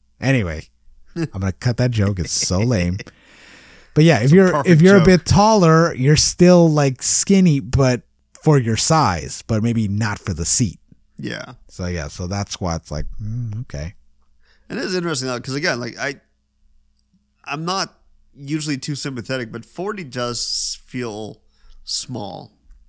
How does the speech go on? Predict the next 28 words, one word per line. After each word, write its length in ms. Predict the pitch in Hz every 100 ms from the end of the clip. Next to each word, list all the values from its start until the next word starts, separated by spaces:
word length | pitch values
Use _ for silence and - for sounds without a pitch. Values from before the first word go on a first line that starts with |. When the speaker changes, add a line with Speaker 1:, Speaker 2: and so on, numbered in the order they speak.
| _ _ _ _ _ _ _
Speaker 2:
Like, 140 | 131 147
'cause 80 | 165
I've 240 | 202 180
known 300 | 175 190 170
people 240 | 147 120 120
that 100 | 110
are, 140 | 104
like, 140 | 98
size 340 | - 117 110 107
forty, 580 | - - 113 110 107 - -
like, 160 | 120 120
like, 140 | 127 120
around 420 | 120 120 117 113
forty, 320 | - 113 104
and 100 | 107
it's 120 | 113
like, 100 | - _
yeah, 300 | 453 453 427 _ _ _ _ _ _ _ -
they 80 | 190
were 140 | 233
big 340 | 127 156 147 -
people, 260 | 208 196
but 180 | 127 147
they 100 | 175
weren't, 280 | 208 190 127
like, 460 | 123 101 92 - - _ _ _ _ _ _ _ -
you 120 | 156
know 300 | 117 98